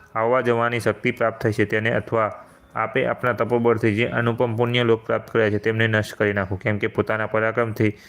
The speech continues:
વિપક્ષીના બળના ઘમંડને ઉગાડી નાખનાર આ દિવ્ય વૈષ્ણવ બાણ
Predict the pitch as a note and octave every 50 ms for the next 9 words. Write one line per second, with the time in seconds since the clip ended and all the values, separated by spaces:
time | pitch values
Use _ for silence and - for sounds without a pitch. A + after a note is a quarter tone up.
0 | - - - - - - A2+ A2+ A2 - C3+ C3+ - C#3+ C3 B2+ B2 A#2+ A#2 A#2
1 | A#2 A#2 A#2+ A2+ G#2+ A2 G#2+ A2 A#2 A#2+ A#2+ A#2+ A#2 G#2+ G#2 A2 A2 A2+ A2 G#2+
2 | A2 G#2+ G2+ A2 A2+ A2 G2+ - - - - - _ - - A#2+ C3 C3 B2+ B2+
3 | B2 B2 A#2+ A2+ A2 G#2+ - - A#2+ A#2 A#2 A#2 A2 G#2+ G#2 G#2